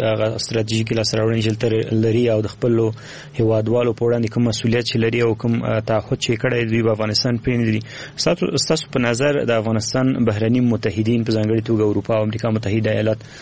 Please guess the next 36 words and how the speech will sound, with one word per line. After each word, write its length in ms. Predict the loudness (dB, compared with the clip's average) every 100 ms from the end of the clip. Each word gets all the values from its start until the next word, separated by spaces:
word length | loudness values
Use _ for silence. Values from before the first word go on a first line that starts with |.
| -20 -8
څومره 260 | -2 2 2
د 80 | 2
باور 340 | 2 2 2
وړ 240 | 2 2 2
دي 160 | 2
افغانانو 480 | 2 0 0 0 -2
ته؟ 120 | 0 0 0 0
آیا 260 | 2 2 0
کیدای 380 | 0 0 2 0
شي 360 | 2 2 2 -2 -4
هغه 440 | -2 0 2 0
څه 160 | -2 -4
چې 140 | -2 0
دوی 200 | 0 2
د 100 | 0
سولې 400 | 0 0 0 0
په 60 |
مذاکراتو 520 | 0 0 -2 -2 -2
کې 80 | -2 -2
روان 180 | -2
کړي 200 | 0 0
له 100 | 2
امریکا، 300 | 2 0 -2
له 400 | 2 2 2 0
طالبانو 440 | -2 0 2 0 0
سره، 220 | -2 -4 -8 -18 -20 -20 -10 -4
دا 80 | 0
د 100 | 2
باور 240 | 2 2
وړ 240 | 4 2 2
دي؟ 120 | 0
تاسو 260 | 0 -2
په 80 | -2
دې 60 | 0
اعتماد 440 | 0 0 0 2
لرئ؟ 160 | 0